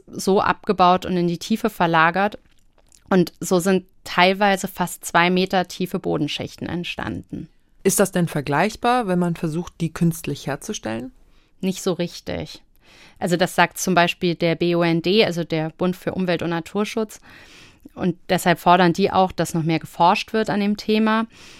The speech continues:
Speaker 1: weil die wollen, dass man eben noch mehr drauf guckt,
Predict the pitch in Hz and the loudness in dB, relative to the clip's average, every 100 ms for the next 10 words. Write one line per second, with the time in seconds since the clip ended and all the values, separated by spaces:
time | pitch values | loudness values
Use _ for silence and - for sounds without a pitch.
0 | - - - - _ - 175 170 160 185 | -20 -20 -20 -20 _ -4 2 2 4 2
1 | 175 175 175 175 175 - 175 180 170 165 | 6 6 6 4 0 2 0 2 0 2
2 | 180 165 - 170 - 196 185 - | 2 0 0 -2 0 -2 -2 -10